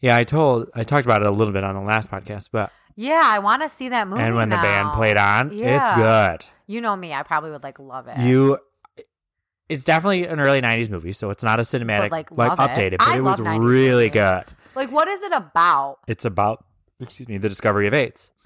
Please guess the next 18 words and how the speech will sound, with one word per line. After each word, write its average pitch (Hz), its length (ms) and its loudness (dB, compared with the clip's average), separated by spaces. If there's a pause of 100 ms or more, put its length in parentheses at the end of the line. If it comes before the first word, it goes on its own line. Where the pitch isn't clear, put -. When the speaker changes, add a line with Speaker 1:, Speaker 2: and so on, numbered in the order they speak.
(120)
Speaker 2:
Oh, 226 260 2
okay. 175 240 0
Speaker 1:
Like, 123 180 4
it's 117 140 -2
how 113 240 4
the 107 180 0
out-, 110 240 -2
the 104 120 0
outbreak 104 600 2
and 95 220 -10
how 92 220 0
it, 90 100 -4 (100)
they, 92 240 -4 (160)
they 98 120 0
can't 110 280 -2
figure 110 280 2
it 101 100 4
out. 95 300 2